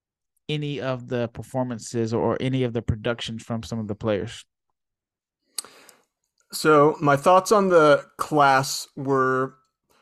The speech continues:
Speaker 2: that I had Chet number one, so I've been disappointed not to see him play this year, but I liked the top four. Um, I did have Paolo third, and that's not looking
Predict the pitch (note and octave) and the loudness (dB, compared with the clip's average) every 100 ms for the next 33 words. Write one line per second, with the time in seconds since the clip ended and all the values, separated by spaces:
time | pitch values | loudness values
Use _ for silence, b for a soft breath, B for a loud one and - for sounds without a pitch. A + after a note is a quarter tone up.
0 | _ - C#3+ C#3 D#3 C3+ G3+ G#3 G#3 F#3 | _ -2 0 0 -2 -4 -4 -2 -2 -2
1 | D#3+ D3 C#3+ D#3+ C#3+ D#3+ C3+ C#3+ C#3+ C#3 | -2 0 -2 -4 -2 -2 -2 -4 -6 -8
2 | C#3 D3 D3+ C#3+ C3 C3+ C#3 C#3+ C#3+ - | -12 -10 -6 -6 -4 -4 -4 -4 -8 -6
3 | D3 C3+ C#3 B2 C#3 C3 B2+ B2+ - C3+ | -6 -6 -8 -6 -6 -4 -4 -6 -6 -4
4 | B2+ A2+ C3+ B2+ - C#3 C#3 D#3 D#3+ - | -4 -4 -2 -2 -4 -4 0 0 -2 -8
5 | F3 C#3+ D3+ C#3+ - C#3 C3+ C3+ C3 B2+ | -10 -2 -2 -2 -6 -8 -6 -4 -4 -6
6 | b b b b - C#3+ B2+ B2 B2 _ | b b b b -8 -4 -4 -4 -8 _
7 | D3+ D3 E3+ F3 F#3 D#3+ - E3+ E3+ E3+ | -4 -2 -2 0 2 0 -2 -2 2 4
8 | D#3+ D3 C#3+ - E3+ E3 E3+ D#3+ C3+ C3+ | 4 2 -4 -8 -4 -2 -4 -4 -8 -8
9 | C#3 - - C#3 D3 C#3+ - D3+ C#3+ D3 | -8 -10 -8 -2 0 0 -2 -6 -6 -6
10 | D3 C3+ B2+ A#2+ | -6 -4 -6 -8